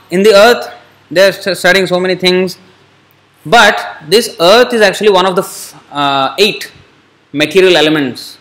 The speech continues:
Krishna says, "Bhumir, Apa, Analo, Vayur, Kham, Mano, Buddhirevacha." Bhumir, in the seventh chapter of Bhagavad Gita, you will find this fourth verse. So, Bhumi is one of the elements of Krishna's material energy. Like that, there are eight elements.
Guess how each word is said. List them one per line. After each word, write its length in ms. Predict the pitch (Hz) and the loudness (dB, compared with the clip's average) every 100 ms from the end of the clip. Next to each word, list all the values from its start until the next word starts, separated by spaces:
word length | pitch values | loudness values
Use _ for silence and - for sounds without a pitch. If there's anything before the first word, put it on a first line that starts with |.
| - | -14
Krishna 320 | 139 165 139 | -12 -6 -6
says, 240 | 135 113 | -6 -10
"Bhumir, 480 | 127 139 175 202 240 | -8 -2 0 0 -2
Apa, 280 | 143 151 185 | 0 -2 0
Analo, 420 | 165 151 160 180 | -2 0 0 0
Vayur, 340 | 151 147 156 - | 0 0 -2 -6
Kham, 180 | 156 | -6
Mano, 220 | 147 151 147 | -4 -4 -6
Buddhirevacha." 580 | 139 135 139 135 139 - _ _ _ _ _ - | -8 -6 -4 -4 -8 -20 _ _ _ _ _ -8
Bhumir, 320 | 156 196 156 - | -2 2 0 0
in 100 | 147 | -4
the 80 | 143 | -2
seventh 280 | 156 165 | 0 0
chapter 200 | 156 147 | -2 -4
of 80 | 147 | -4
Bhagavad 240 | 139 131 123 | -4 -6 -6
Gita, 140 | 175 | -4
you 80 | 156 | -4
will 80 | 131 | -4
find 240 | 135 131 | -6 -6
this 120 | 117 | -8
fourth 280 | - 131 - | -6 -6 -6
verse. 240 | 101 - - _ _ _ _ _ _ _ _ _ _ _ _ _ - | -14 -16 -20 _ _ _ _ _ _ _ _ _ _ _ _ _ -6
So, 120 | 175 | -4
Bhumi 360 | 170 208 220 165 | 2 4 4 2
is 120 | 165 | 0
one 140 | 190 | 0
of 100 | 208 | 0
the 60 | 202 | 2
elements 320 | 202 220 196 | 2 2 -2
of 340 | 170 - - - _ _ _ _ - | -4 -8 -20 -20 _ _ _ _ -10
Krishna's 380 | 151 175 160 151 | -6 0 0 0
material 320 | 143 156 147 | 0 0 0
energy. 340 | 127 123 110 - _ _ - | -2 -6 -12 -16 _ _ -8
Like 140 | 143 | -4
that, 100 | 160 | 0
there 120 | 156 | 2
are 80 | 151 | 2
eight 180 | 156 156 | 2 2
elements. 460 | 147 135 113 - | 0 -2 -6 -14